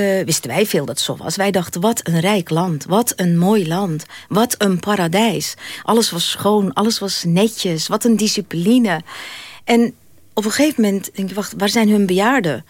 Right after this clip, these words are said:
Waar zijn hun gehandicapten?" Wauw, dat doet dus welvaart en rijkdom met een land. Want ze hebben geen, geen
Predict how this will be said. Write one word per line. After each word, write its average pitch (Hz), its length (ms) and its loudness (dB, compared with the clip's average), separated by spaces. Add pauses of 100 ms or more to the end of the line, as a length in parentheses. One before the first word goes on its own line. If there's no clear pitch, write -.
(260)
Waar 208 140 2
zijn 214 220 4
hun 208 260 2
gehandicapten?" 185 840 0 (360)
Wauw, 208 540 2 (140)
dat 262 240 0
doet 254 180 2
dus 233 160 0
welvaart 175 520 -2
en 180 80 0
rijkdom 175 580 -2
met 185 220 0
een 175 120 0
land. 175 280 2 (340)
Want 220 320 2
ze - 160 0
hebben 233 260 2
geen, 233 440 2 (380)
geen 233 480 2